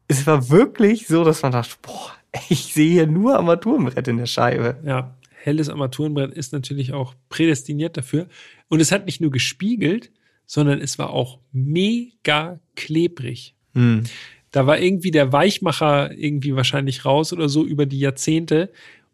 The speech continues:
Speaker 2: Und wenn man so den Finger draufgelegt hat, war es wirklich so, man ist einfach festgebackst und musste den so, also wie, als hätte jemand so das mit, so mit Zucker überzogen und das so langsam trocknen. Also wirklich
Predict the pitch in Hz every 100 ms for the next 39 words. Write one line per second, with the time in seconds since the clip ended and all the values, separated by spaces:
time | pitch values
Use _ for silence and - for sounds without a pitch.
0 | - 139 151 139 147 147 156 151 143 233
1 | 247 196 190 185 185 165 156 - 156 -
2 | 196 196 175 - 175 - - 151 - -
3 | 175 156 139 - 240 - 135 151 185 -
4 | - _ - 151 151 165 180 - 165 156
5 | 156 - 135 139 135 175 220 240 - -
6 | 147 196 196 175 170 156 156 151 147 143
7 | - 147 143 135 131 - - - - 151
8 | 160 147 - - 185 180 170 143 135 -
9 | - 151 147 175 190 180 165 156 156 -
10 | 170 170 160 - 139 131 131 143 139 131
11 | - -